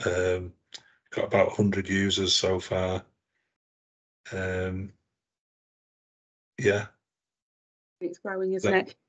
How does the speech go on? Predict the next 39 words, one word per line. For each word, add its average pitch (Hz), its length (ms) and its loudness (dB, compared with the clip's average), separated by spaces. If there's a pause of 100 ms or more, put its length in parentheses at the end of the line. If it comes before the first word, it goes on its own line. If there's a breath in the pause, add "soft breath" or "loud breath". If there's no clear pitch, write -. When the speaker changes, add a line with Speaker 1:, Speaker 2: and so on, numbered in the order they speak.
Speaker 2:
And 233 100 4
I 240 40 6
think 269 240 4
in, 262 80 6
Speaker 1:
Yeah. 262 40 4
Speaker 2:
just 285 220 -2
in 269 100 6
terms 269 320 6
of 254 160 2
the, 226 380 6
um, 214 340 4
frequency 240 540 2
of 226 100 2
visits, 180 480 -2 (320 soft breath)
once 247 280 2
an 247 120 4
organisation's 233 680 2
onboarded, 220 760 2
we 196 80 -2
work 226 380 0
through 214 320 0
them 202 420 0 (300 soft breath)
with 214 500 6
a 190 180 2
number 214 360 4
of 214 80 -4
activities. 180 960 0
So 190 300 -4
we 196 100 0
talk 208 440 0
through 208 480 2 (340)
the 190 180 4
data 185 680 2
on 185 140 0
a 190 60 2
regular 185 340 -2
basis 180 540 0
with 196 100 -2
organisations, 180 1300 2